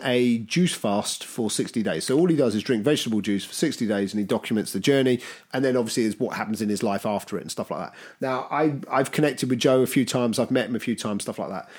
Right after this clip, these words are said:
And, uh, he was saying to me, every time he comes to London, he, one of his favourite things in the world is chocolate ice cream. And he will go to Harrods and he will have one scoop. And he does it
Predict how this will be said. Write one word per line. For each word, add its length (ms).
And, 200
uh, 180
he 180
was 120
saying 200
to 120
me, 380
every 300
time 280
he 100
comes 240
to 120
London, 560
he, 240
one 200
of 40
his 140
favourite 300
things 200
in 40
the 60
world 140
is 80
chocolate 300
ice 120
cream. 240
And 140
he 140
will 120
go 160
to 60
Harrods 520
and 120
he 100
will 100
have 220
one 160
scoop. 340
And 80
he 80
does 140
it 160